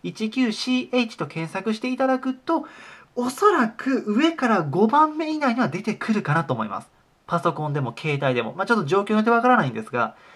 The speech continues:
結構上の方にはヒットすると思いますので、そこに、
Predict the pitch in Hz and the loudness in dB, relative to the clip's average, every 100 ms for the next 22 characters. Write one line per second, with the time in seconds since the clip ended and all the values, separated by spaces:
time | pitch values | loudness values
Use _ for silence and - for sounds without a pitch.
0 | - - - - 185 175 208 220 240 147 | -20 -20 -6 -2 0 2 2 2 0 0
1 | 233 220 147 180 175 220 240 254 269 226 | -4 -4 -4 -4 -2 -2 0 -2 -4 -4
2 | 165 196 196 - - - 214 247 311 - | -4 -2 -4 -8 -4 0 0 0 -2 -6